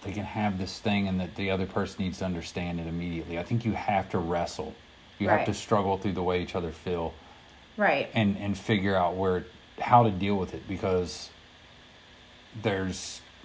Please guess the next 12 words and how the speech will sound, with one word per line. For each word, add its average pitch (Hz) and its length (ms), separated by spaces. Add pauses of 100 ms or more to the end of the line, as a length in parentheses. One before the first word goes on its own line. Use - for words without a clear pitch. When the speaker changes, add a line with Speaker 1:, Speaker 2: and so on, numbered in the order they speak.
(800)
Speaker 1:
egos 95 420
involved, 123 540 (540)
there's 95 340
feelings 104 560
involved, 120 580
there's 92 200
self-conscious, - 1160 (180)
there's, 92 280
there's 87 260 (400)
self-esteem 113 720
things 120 320
involved. 117 480